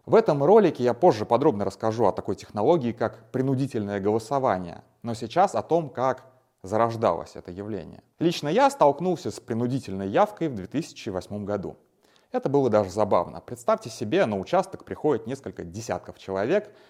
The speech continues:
на выборах они явно впервые, вообще не понимают, что происходит. Это привели голосовать работников жэка или какой-то похожей коммунальной конторы. И вот один из них получает бюллетень, подходит ко мне, наблюдателю, и спрашивает:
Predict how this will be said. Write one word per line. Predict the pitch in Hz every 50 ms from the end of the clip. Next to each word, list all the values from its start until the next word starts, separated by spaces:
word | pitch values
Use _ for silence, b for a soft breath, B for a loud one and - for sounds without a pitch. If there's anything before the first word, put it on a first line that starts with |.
| b b b
на | - 110 110
выборах | 127 175 156 110 101 92 - -
они | 98 98 98 92 87 -
явно | - 90 101 101 95 92 92 87
впервые, | - - - 110 101 107 139 196 208 202 190 165 117
вообще | 98 101 - - 185
не | 127 101 95
понимают, | - 90 92 92 87 78 - -
что | _ 95
происходит. | - - 120 135 135 - - 202 208 180 143 127 - b b b b
Это | 233 294 294 214 -
привели | - 131 117 107 113 127 190 196
голосовать | 139 127 117 - - 107 95 120 147 -
работников | 107 101 92 143 170 165 160 - 156 127
жэка | 104 95 107 104 92 - - 101 78 - -
или | 110 127 170 175
какой-то | 151 - 110 - 131 139 143 -
похожей | - - 101 92 - - 104 117 127 123 127 113
коммунальной | - 101 98 92 90 92 95 95 92 92
конторы. | - 101 110 110 113 95 90 - 82 - _ _ _ _ _ b b b b b b
И | 127 139
вот | - - - -
один | 123 120 151 185 147
из | 113 95 123
них | 180 165 - -
получает | 95 95 95 - 170 160 117 95
бюллетень, | 90 95 87 87 - - - 170 208 208 190
подходит | - - 98 - - - 226 208 147 -
ко | - 110 101
мне, | 101 135 170 156
наблюдателю, | 101 92 87 95 92 110 165 190 - - 107 87 - - _ _
и | 101
спрашивает: | 98 - - 143 135 123 - - 92 85 78